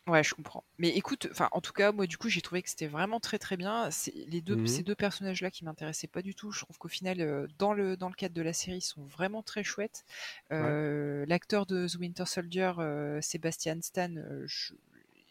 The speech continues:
Speaker 1: je l'aimais pas du tout dans les films. Et, euh, en l'occurrence, dans la série, je trouve qu'il est, euh... Enfin, il a un jeu d'acteur qui, qui, moi, m'a, ouais, moi, je, je l'ai trouvé vraiment très, très juste.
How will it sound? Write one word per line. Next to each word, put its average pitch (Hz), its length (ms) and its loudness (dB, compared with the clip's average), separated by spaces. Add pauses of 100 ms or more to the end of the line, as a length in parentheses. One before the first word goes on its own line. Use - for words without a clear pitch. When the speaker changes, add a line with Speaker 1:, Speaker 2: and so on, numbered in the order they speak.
(140)
Speaker 1:
je 180 220 6
l'aimais 170 260 2
pas 247 180 2 (100)
du 240 180 -4
tout - 240 -8
dans 190 160 -6
les 185 140 -4
films. 185 360 -6 (600)
Et, 151 200 0
euh, 147 200 2
en 165 80 2
l'occurrence, 180 400 2
dans 165 100 2
la 147 80 2
série, 170 280 -2
je - 100 0
trouve - 220 -14
qu'il - 220 -10
est, - 200 -2
euh... 82 340 -4 (140)
Enfin, - 160 -2
il 156 100 2
a 143 80 2
un 147 80 2
jeu 208 160 4
d'acteur 202 400 -2
qui, - 260 -14 (1400)
qui, - 160 -6
moi, 196 180 4
m'a, 147 560 4 (560)
ouais, - 160 -6
moi, 160 180 -4
je, - 240 6
je 175 140 4
l'ai 175 100 -2
trouvé 175 280 -2
vraiment 180 220 -2
très, - 200 -4
très 190 240 -2
juste. 190 360 -6